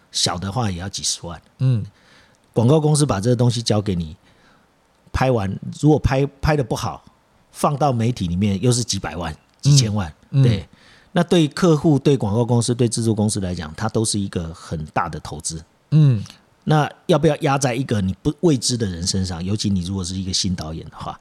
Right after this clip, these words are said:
Speaker 2: 嗯。
Speaker 1: 对，那要压在你身上，这就已经是一个很，我觉得某部分来讲
Speaker 2: 是个赌注了。
Speaker 1: 对。
Speaker 2: 嗯。
Speaker 1: 那所以他当然某，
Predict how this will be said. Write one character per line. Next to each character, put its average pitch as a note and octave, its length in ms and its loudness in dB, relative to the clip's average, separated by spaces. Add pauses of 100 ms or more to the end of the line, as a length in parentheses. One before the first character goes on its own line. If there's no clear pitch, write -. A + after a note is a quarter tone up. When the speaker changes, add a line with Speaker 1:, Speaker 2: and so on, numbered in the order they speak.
Speaker 2:
嗯。 A#2 300 2
Speaker 1:
对， D#2+ 280 -10
那 C3+ 220 -4
要 D3+ 180 2
压 D3+ 180 2
在 C#3 160 2
你 F#2+ 140 0
身 A2 180 0
上， G2 160 -2
这 G#2+ 100 -2
就 G#2 140 -4
已 F2+ 80 -4
经 F#2 160 -6
是 G2 140 -4
一 F#2 40 -6
个 F2 120 -8
很， D#2+ 180 -12 (480)
我 - 100 -8
觉 C#3 160 0
得 C3+ 140 4
某 G#2+ 240 -4
部 C#3 140 0
分 C3 100 4
来 D3+ 60 6
讲 C#3 100 4
Speaker 2:
是 A2+ 80 -2
个 A#2+ 40 2
赌 A2+ 60 0
注 C#3 200 4
了。 F#2 100 4
Speaker 1:
对。 D3 400 2
Speaker 2:
嗯。 A#2 220 -2 (420)
Speaker 1:
那 E3 100 2
所 E3 140 4
以 D#3+ 60 6
他 D#3 160 4
当 C#3+ 280 0
然 A#2+ 160 4
某， A2 300 -2